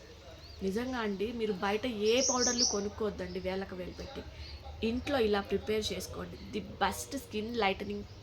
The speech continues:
పౌడర్స్ అన్నమాట ఇవన్నీ. కొంచెం నీళ్ళల్లో కలిపి రాసుకోండి, స్కిన్ అయితే పర్ఫెక్ట్గా ఉంటుంది. మరి ఇంకా లేట్ చేయకుండా ఇది ఎలా ప్రిపేర్ చేయాలో చూపిస్తా పదండి. ఓకే అండి, ఈ ఫేస్ ప్యాక్ కోసం ఏమేం కావాలో చెప్తాను చూడండి.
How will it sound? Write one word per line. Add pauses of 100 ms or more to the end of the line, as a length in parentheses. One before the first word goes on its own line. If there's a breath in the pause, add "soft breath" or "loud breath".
పౌడర్స్
అన్నమాట
ఇవన్నీ. (560 soft breath)
కొంచెం
నీళ్ళల్లో
కలిపి
రాసుకోండి,
స్కిన్
అయితే
పర్ఫెక్ట్గా
ఉంటుంది. (440 soft breath)
మరి
ఇంకా
లేట్
చేయకుండా
ఇది
ఎలా
ప్రిపేర్
చేయాలో
చూపిస్తా
పదండి. (840)
ఓకే
అండి, (200)
ఈ
ఫేస్
ప్యాక్
కోసం
ఏమేం
కావాలో
చెప్తాను
చూడండి.